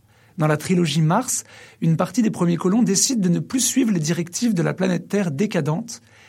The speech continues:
et de former leur propre société utopique martienne. Pour se dérober à la surveillance, ils s'échappent dans les Highlands du Sud, qui correspondent en partie à la région d'Atlantis Chaos,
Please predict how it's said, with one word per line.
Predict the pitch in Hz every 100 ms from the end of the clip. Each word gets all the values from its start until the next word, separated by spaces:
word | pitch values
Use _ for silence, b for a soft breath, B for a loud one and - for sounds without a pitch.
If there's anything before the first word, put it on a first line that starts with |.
| b b
et | 160
de | 202
former | - 220 226
leur | 208 127
propre | - 254 254
société | 175 175 175 170 196
utopique | 170 175 175 226
martienne. | 185 - - 160 - - - b b b b b
Pour | 151
se | -
dérober | 156 180 175 185
à | 160
la |
surveillance, | 139 165 147 151 247 262 - B B B
ils | 160
s'échappent | - 208 214 220
dans | 160
les | 151 -
Highlands | 214 202 214
du | 175 151
Sud, | - 156 170 - b b b
qui | -
correspondent | 175 208 196 - 220 220
en | 240
partie | 233 - - 247 240 -
à | 160
la | 151
région | 151 147 226
d'Atlantis | 160 156 160 190 -
Chaos, | - - -